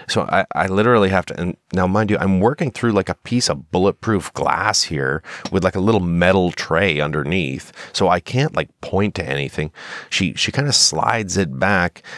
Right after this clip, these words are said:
I look at it and I literally put it up to the window and I'm pointing, you know,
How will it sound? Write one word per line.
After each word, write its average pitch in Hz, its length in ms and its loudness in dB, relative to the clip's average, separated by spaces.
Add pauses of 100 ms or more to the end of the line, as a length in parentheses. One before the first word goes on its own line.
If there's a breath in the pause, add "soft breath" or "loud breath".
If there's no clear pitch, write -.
(180 loud breath)
I 113 80 4
look 117 300 2
at 87 140 2
it 78 80 -2
and 92 100 2
I 90 80 4
literally 101 560 2
put 113 400 -2
it 110 100 2
up 104 220 2
to 104 60 -2
the 92 100 2
window 87 460 2
and 82 120 -2
I'm 85 140 0 (100)
pointing, 110 600 -2
you 76 80 0
know, 73 120 -2